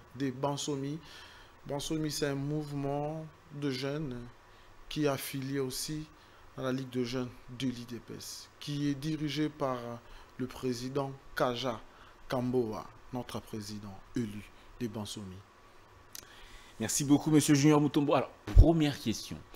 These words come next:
Speaker 1: Voilà.
Speaker 2: Élection des gouverneurs et sénateurs.
Speaker 1: Ouais.
Speaker 2: L'U D P S a-t-elle obtenu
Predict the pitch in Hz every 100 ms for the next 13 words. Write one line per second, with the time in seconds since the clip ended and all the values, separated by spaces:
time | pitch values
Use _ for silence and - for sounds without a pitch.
0 | - 71 62 - - - - - - -
1 | 123 117 113 - 135 135 147 120 107 107
2 | 101 104 107 110 101 - 87 87 - 76
3 | 85 - 127 127 - - - - - -
4 | - - 95 127 131 - 117 127 - -
5 | - - - - - - - - - 107
6 | - 117 117 120 113 - - - - -
7 | - - - - - - - - - -
8 | 120 - 110 104 127 160